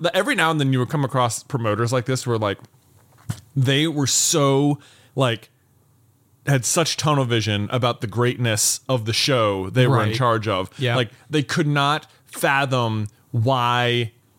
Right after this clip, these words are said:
Speaker 1: it, like, the only reason it wasn't selling was because it was your fault.
Speaker 2: Right.
Speaker 1: You know, it was like, like, here's the thing. Uh, people don't really care if Kevin, like, this is, and if, if it had sold out, I would, I would, uh, change my tune. But in general, it seemed like people did not really care that Kevin Costner had a band.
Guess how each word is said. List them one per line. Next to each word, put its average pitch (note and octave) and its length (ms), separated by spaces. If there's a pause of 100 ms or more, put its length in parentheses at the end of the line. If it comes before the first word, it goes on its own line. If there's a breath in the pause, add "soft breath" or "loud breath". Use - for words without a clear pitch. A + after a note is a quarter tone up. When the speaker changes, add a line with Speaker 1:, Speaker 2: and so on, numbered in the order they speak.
(120)
Speaker 1:
it, C#3+ 220
like, B2 160
the - 120
only G3 280
reason F#3 300
it D3+ 80
wasn't C#3+ 280
selling D3 360
was B2 100
because B2 300
it A#2 80
was G2+ 180
your G2 160
fault. - 340 (120)
Speaker 2:
Right. D#3 220
Speaker 1:
You C3+ 60
know, C#3+ 60
it D3 40
was C#3 80
like, C3 160 (260 soft breath)
like, B2+ 220 (1000)
here's G3+ 280
the C#3+ 80
thing. B2 380 (300 soft breath)
Uh, A#2 220
people E3+ 640 (200)
don't C3 380
really C3+ 300
care C#3+ 400
if A2 160
Kevin, B2 360
like, C3 160
this D#3 140
is, D3 140 (180)
and B2+ 220
if, B2+ 380
if D3+ 120
it G#3 80
had F#3+ 100
sold F#3+ 280
out, E3+ 180
I B2+ 140
would, A2+ 220
I A2+ 120
would, G#2 320 (220)
uh, A2 80
change A#2 320
my G#2 100
tune. B2 260
But G#2+ 180
in D#3 200
general, D#3+ 420
it C3 120
seemed D#3 160
like C3+ 140
people A3+ 240
did G3+ 140
not F#3 160
really F3 240
care G3 220
that B2 140
Kevin G#2+ 240
Costner G2+ 340
had G2+ 140
a - 20
band. G2+ 420